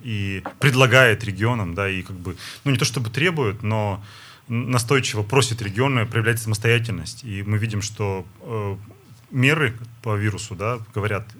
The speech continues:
«Решайте сами на местах, это ваш-, это ваше решение». Это очень важный момент, потому что вирус —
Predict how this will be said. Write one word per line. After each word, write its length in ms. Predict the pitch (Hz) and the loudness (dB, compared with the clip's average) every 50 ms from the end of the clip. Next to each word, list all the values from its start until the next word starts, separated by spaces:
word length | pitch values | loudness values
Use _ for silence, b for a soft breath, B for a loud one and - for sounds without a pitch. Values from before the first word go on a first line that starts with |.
| - - _ - | -20 -20 _ -8
«Решайте 340 | - - - 123 117 117 113 | -6 -2 0 0 -2 -2 -4
сами 240 | - 143 139 123 98 | -4 -2 -2 -2 -2
на 80 | 90 | -4
местах, 360 | 87 92 92 - - 120 117 117 - | -4 -6 -8 -6 -4 -6 -6 -6 -8
это 120 | - - | -8 -2
ваш-, 200 | 98 120 117 - | 0 0 0 0
это 200 | - 117 113 110 | -4 -6 -4 -4
ваше 240 | 107 123 127 - 123 | -2 -2 -2 -4 -4
решение». 280 | 113 107 - 107 90 - B B B B | -4 -4 -4 -4 -6 -8 B B B B
Это 180 | - 110 - 131 | -4 0 2 2
очень 220 | 143 135 - 165 | 2 2 0 0
важный 220 | 165 175 165 160 165 | 2 2 2 2 0
момент, 240 | 156 147 120 107 | 2 0 0 0
потому 120 | - 120 110 | 0 -2 -4
что 140 | 113 - 101 | -4 -4 -2
вирус — 280 | 104 127 156 127 - | -2 -2 -2 -2 -4